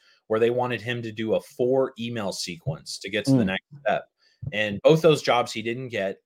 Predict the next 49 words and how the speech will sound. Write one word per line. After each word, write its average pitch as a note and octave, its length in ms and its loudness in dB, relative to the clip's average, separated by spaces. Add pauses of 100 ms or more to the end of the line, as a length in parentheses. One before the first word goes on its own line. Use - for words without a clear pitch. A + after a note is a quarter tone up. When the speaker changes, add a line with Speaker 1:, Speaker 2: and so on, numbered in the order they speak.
Speaker 1:
We A2+ 140 -10
got B2+ 320 0
through C#3 140 -6
that G#2+ 240 0
round, F#2+ 560 -4 (180)
uh, F#2+ 320 0
which G#2+ 180 -10
I F#2 120 -2
helped B2 280 -2
him G2 100 -8
with. F#2 200 -6 (320)
But C3+ 100 6
I C#3 60 6
got G3 200 0
the F#3 100 -2
idea. E3+ 340 0
I E3+ 80 -2
was C#3+ 100 -6
like, C#3 220 -6
"You C#3+ 60 -6
know D3+ 100 -2
what? F#3+ 260 0 (320)
If C#3 200 -6
he," E3 200 -8
I F#3+ 120 -6
was G3+ 100 -4
like, C3 200 -2
"Man, F3+ 280 -2
first - 260 0
of F3+ 60 -2
all, C#3+ 100 0
it A3 100 0
is D#3+ 140 -4
tough G3+ 260 -6
out C#3+ 120 -2
here C#3 140 0
on A#2+ 80 -4
the G#2 80 -8
streets. F3+ 300 -6
Like, B2 120 -4
they're F3+ 160 0
asking E3 280 -2
you E3+ 60 0
to D3+ 80 0
write C3 220 2
a A2 100 2 (160)
four D#3+ 320 2
email E3 300 -2
sequence G3+ 600 -8